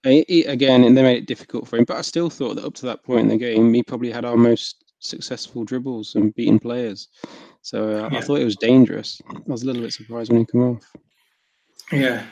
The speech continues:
Speaker 2: I thought that. But again, I thought Gareth, again, played it quite safe with that, where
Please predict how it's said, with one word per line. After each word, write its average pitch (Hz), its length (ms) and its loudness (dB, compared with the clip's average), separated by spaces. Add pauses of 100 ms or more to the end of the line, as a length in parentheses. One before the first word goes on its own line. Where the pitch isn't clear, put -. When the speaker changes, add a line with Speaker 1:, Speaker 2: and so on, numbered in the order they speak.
Speaker 2:
I 147 180 4
thought 123 280 -2
that. 123 260 -4 (300)
But 143 140 2
again, 135 500 0 (100)
I 156 80 -10
thought 143 320 2
Gareth, 123 380 -2
again, 127 420 -4
played 120 320 -4
it - 120 -10
quite 117 280 -4
safe 123 380 -2
with 104 160 -18
that, 110 320 -8
where 117 400 -2